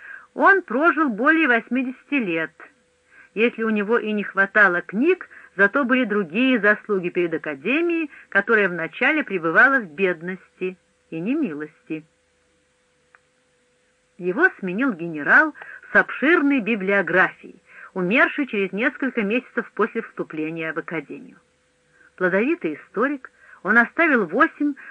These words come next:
вдохновенных трудов о войне с Парагваем в тысяча восемьсот шестьдесят пятом, тысяча восемьсот семидесятом годах. Четыре книги о проблеме Уругвая во время бразильского господства. В тысяча восемьсот двадцать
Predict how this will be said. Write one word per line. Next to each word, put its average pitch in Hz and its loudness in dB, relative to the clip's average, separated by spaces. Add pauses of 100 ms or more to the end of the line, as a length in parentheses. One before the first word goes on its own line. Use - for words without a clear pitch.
вдохновенных 240 0
трудов 202 -2
о 208 2
войне 175 -2
с - -20
Парагваем 175 0 (300)
в - -20
тысяча 190 -4
восемьсот 175 -6
шестьдесят 156 -8
пятом, 302 0 (280)
тысяча 240 -6
восемьсот 196 -4
семидесятом 190 -6
годах. 185 -6 (1800)
Четыре 359 2
книги 294 0
о 277 4
проблеме 269 2
Уругвая 202 2 (300)
во 196 2
время 247 2
бразильского 214 0
господства. 156 -4 (500)
В - -20
тысяча 269 -2
восемьсот 254 0
двадцать 226 2